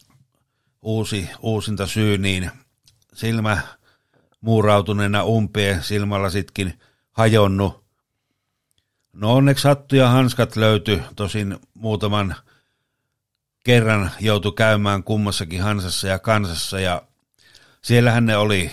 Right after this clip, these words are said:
ne oli vaan otettu sinne keittiön puolelle, koska nämä kuppilan naiset tiesi, että kenenkä hattu ja hanskat ne oli.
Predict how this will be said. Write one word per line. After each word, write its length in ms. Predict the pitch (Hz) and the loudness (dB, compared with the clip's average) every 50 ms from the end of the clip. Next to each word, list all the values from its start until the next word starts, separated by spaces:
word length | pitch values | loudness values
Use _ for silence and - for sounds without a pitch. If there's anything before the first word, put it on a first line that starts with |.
| - 123 - - | -12 -16 -20 -20
ne 140 | - 92 95 | -16 -12 -8
oli 160 | 95 95 95 | -8 -6 -4
vaan 220 | 98 101 104 101 104 | -2 0 0 0 -2
otettu 340 | 104 101 101 - - - | -2 -4 -6 -6 -8 -10
sinne 220 | 85 - 98 98 92 | -10 -8 -8 -8 -10
keittiön 640 | - - - 107 101 95 - - 98 92 92 87 | -6 -4 -2 -2 -2 -2 -6 -6 -6 -4 -4 -6
puolelle, 600 | - - 107 104 101 95 92 87 87 87 78 - _ _ _ _ _ _ _ _ _ _ _ _ _ | -4 -2 -2 0 0 0 -2 -2 -4 -4 -6 -8 _ _ _ _ _ _ _ _ _ _ _ _ _
koska 280 | - 90 85 - - 95 | -14 -14 -12 -10 -8 -6
nämä 300 | 90 92 92 92 90 85 - _ _ _ _ _ _ _ _ _ _ _ _ _ _ _ _ - - _ _ _ _ _ _ _ _ _ _ _ _ | -4 -2 -2 -2 -4 -6 -8 _ _ _ _ _ _ _ _ _ _ _ _ _ _ _ _ -20 -20 _ _ _ _ _ _ _ _ _ _ _ _
kuppilan 640 | - 110 98 - _ - 113 107 107 107 107 92 - - - | -4 -4 -4 -4 _ -6 -2 0 0 0 0 -4 -6 -8 -4
naiset 440 | 107 117 117 113 107 110 - - - | -2 0 2 2 0 -2 -4 -8 -6
tiesi, 320 | - 110 104 101 90 101 | -2 0 0 0 0 -4
että 180 | 92 - - 95 | -6 -6 -8 -8
kenenkä 500 | - 107 101 101 98 95 - - 98 80 - - _ _ _ _ _ _ _ _ _ _ _ _ | -4 -4 -2 -2 -2 -2 -2 -2 -2 -2 -2 -8 _ _ _ _ _ _ _ _ _ _ _ _
hattu 400 | - 104 104 104 - _ - 101 | -2 0 0 0 -2 _ -2 0
ja 160 | 98 101 95 | 0 0 2
hanskat 420 | 92 101 95 90 - - 101 82 | 0 0 -2 -2 -4 -6 -8 -8
ne 180 | 80 90 98 95 | -6 -6 -4 0
oli. 340 | 98 101 98 95 90 80 | 0 0 0 0 -2 -4